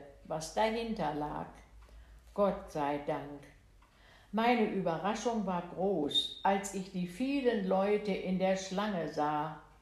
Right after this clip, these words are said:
Ich war nicht die Einzige. Als ich nun endlich als Nächste dran war und voller Erwartung und Freude meinen Zettel abgab,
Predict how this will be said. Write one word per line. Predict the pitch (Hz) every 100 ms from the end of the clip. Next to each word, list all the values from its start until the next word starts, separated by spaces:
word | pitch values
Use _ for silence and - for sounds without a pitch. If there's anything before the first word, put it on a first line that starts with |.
| - - - - -
Ich | 214 196
war | 175 170
nicht | 175 240 - -
die | 247 -
Einzige. | 220 233 226 - 147 151 147 147 - - _ - - - - - - - - - - - - - - - - - - - - - - - - -
Als | 190 220 220
ich | 233 208
nun | 208 202 202
endlich | 214 254 240 247 247 -
als | 180 - 190
Nächste | 185 202 - - 196
dran | 175 170 165 175
war | 202 202 226 214
und | 170 165
voller | - 202 208 233
Erwartung | 226 185 151 160 170 190 214 208 196
und | 170 160
Freude | - 175 170 190 202 226 233 - - -
meinen | 170 165 160 151 -
Zettel | 220 226 180 151
abgab, | 147 - - 151 139 160 180